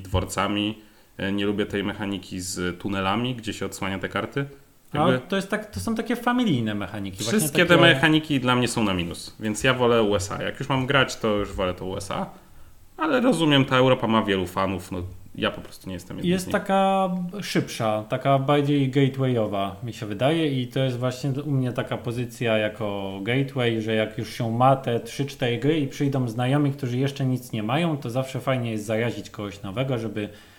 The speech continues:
Speaker 2: mieć więcej, więcej, większą pulę graczy. No i to u mnie chyba jest od dawna taki pewny gateway.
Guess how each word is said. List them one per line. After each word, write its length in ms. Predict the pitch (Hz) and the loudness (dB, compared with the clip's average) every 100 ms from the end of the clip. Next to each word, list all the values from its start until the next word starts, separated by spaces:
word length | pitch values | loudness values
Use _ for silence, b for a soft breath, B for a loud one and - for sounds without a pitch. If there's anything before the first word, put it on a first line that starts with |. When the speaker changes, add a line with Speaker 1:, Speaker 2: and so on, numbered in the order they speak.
| B 127 | B -2
Speaker 2:
mieć 260 | 127 117 | -2 0
więcej, 540 | 117 117 110 110 107 113 | -4 -4 -4 -4 -4 -6
więcej, 600 | 110 113 110 107 101 101 101 | -6 -4 -4 -6 -6 -8 -6
większą 320 | 120 123 127 107 | -6 -2 -4 -2
pulę 200 | 110 98 | -4 0
graczy. 360 | 127 170 - | 0 0 -2
No 140 | 147 143 | 0 2
i 180 | 135 127 - | 0 -4 0
to 420 | 143 160 165 B B B B B B - | 2 4 0 B B B B B B -4
u 100 | 160 | 2
mnie 220 | 196 190 | 4 4
chyba 280 | 185 156 147 | 2 4 6
jest 520 | 139 147 139 - - - - - | 6 4 0 -10 -18 -20 -20 -10
od 220 | 127 110 | -8 -6
dawna 800 | 113 139 143 139 135 131 127 127 | 2 6 6 6 4 6 6 4
taki 360 | 120 107 - 110 | 0 -4 -8 -10
pewny 480 | - 117 110 92 | -2 0 0 -6
gateway. 480 | 92 90 90 92 87 | -4 -6 -8 -10 -12